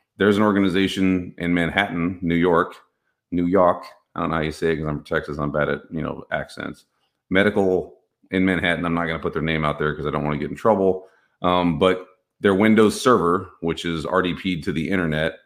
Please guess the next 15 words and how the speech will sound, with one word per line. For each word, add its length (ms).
uh, 680
let's 220
see, 380
um, 520
twenty 340
twelve 640
is 200
the 100
push 320
on 120
this 160
server. 440
Release 380
number 160
two, 380